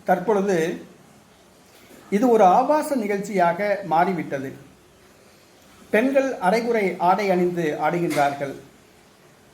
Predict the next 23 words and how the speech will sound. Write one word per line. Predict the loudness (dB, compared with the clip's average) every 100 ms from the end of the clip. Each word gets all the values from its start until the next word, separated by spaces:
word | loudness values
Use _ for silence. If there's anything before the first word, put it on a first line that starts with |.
| -20 -20 -20 -20 -10 0
இதுல | 2
பார்த்தோம்னா | 4 2 2 2 2 0
ரொம்ப | 0 -2 -2
கீழ்த்தரமான | -2 -6 -4 -4 -2 -2 -2 -2 -2 -4 -12 -20 -20 _ _ _ -4
முறையில | 0 2 2
வந்து | 2 0 0 0
நடனம் | 0 0 0
ஆடுறாங்க. | 0 0 -4 -4 -8 -14 -20 -20 -20 -4
பெண்கள், | -4 -2 -2 -2 0
ஆண்கள் | 2 2 0 0
கரகம் | 0 2 0
ஆடும்போது | 0 -2 -4 -6
கூட, | -2 2 2 2 0
கரகத்தை | 0 0 -2 -2
தலையில | -2 0 -2
வச்சு | -2 0
ஆடும்போது | 0 0 -2 -2 -2
கூட | 2 2 2
ஒழுங்கா | 0 0
ஆட | 2 2
மாட்டேன்றாங்க, | -2 -4 -4 -4 -2 -2
ஆபாசமா | 0 2 0 0 -4 -4
ஆடுறாங்க. | -4 -4 -6